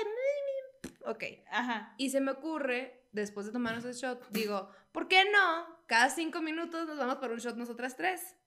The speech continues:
Speaker 1: Para aprovechar. Hay que ser eficientes con el tiempo, muchachas.
Speaker 2: Sí.
Speaker 1: Son las once veintitrés.
Speaker 2: Porque nuestro
Speaker 1: Las veo
Speaker 2: cuerpo puede.
Speaker 1: a las once veintiocho en la barra, a ese nivel. Entonces regresamos y yo digo, "¿Sabes qué? ¿Por qué no dos shots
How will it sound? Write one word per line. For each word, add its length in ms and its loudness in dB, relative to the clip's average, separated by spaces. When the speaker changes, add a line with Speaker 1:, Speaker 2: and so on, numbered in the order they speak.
Speaker 1:
Para 80 0
aprovechar. 560 -2
Hay 80 -14
que 100 -16
ser 140 0
eficientes 640 -2
con 140 -4
el 100 -6
tiempo, 320 -2
muchachas. 540 -12
Speaker 2:
Sí. 100 -6
Speaker 1:
Son 100 6
las 180 4
once 440 4
veintitrés. 720 -2
Speaker 2:
Porque 180 -10
nuestro 260 6
Speaker 1:
Las 140 10
veo 140 12
Speaker 2:
cuerpo 180 8
puede. 340 2
Speaker 1:
a 100 8
las 180 6
once 240 2
veintiocho 400 -2
en 80 -2
la 100 4
barra, 460 -2
a 160 4
ese 160 0
nivel. 420 -6
Entonces 320 -10
regresamos 960 2
y 180 -4
yo 140 0
digo, 380 -2
"¿Sabes 340 6
qué? 200 0
¿Por 240 -6
qué 100 2
no 200 2
dos 380 2
shots 460 -6